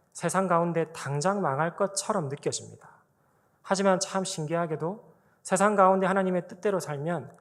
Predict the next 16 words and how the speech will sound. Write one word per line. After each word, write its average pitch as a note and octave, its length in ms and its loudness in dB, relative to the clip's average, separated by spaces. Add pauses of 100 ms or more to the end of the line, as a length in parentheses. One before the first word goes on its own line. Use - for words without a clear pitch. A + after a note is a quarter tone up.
(360)
결국에는 D#3+ 580 0
승리한다는 D3 680 -4
것을 F3 440 -10 (140)
우리는 C#3 500 -8
경험하게 C#3 460 -6
됩니다. G2+ 440 -18 (1500)
매년 E3+ 360 4
기업에서는 E3 880 2 (440)
인재를 F3 460 2
뽑습니다. - 600 -10 (480)
우리 D3 200 -4
조직에 E3 760 -2
좋은 D3 320 0
사람을 E3 360 0
찾기 F3 400 -8
위해 D#3 300 -6